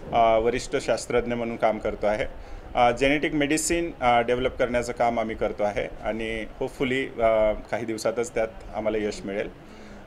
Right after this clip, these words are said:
आ, आज मला, आ, एटीसी कार्यालयानं इथं निमंत्रित केलेलं आहे.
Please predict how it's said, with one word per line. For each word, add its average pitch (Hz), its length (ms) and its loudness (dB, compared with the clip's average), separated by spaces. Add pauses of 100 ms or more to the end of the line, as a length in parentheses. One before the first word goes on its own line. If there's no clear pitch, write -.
(100)
आ, 143 300 12 (200)
आज 170 140 6
मला, 175 340 10 (220)
आ, 123 400 6 (680)
एटीसी 151 300 0
कार्यालयानं 139 680 8
इथं 123 400 4 (220)
निमंत्रित 120 420 -2 (100)
केलेलं 113 300 0
आहे. 113 200 0